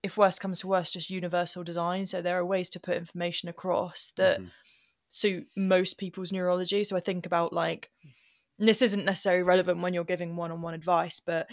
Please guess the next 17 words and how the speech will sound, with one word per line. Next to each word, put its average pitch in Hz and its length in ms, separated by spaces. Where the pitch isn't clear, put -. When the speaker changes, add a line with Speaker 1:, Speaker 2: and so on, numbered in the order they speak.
Speaker 2:
If - 80
you're 180 180
Speaker 1:
um, 87 40
Speaker 2:
sending 98 360
out, 90 200
like, 90 300
infogra-, 92 640
Speaker 1:
if 117 220
you're 254 80
Speaker 2:
information 240 160
or 240 40
Speaker 1:
sending 226 380
out 202 80
Speaker 2:
something. 202 140
Speaker 1:
information, 190 560
could 196 260
you, 175 360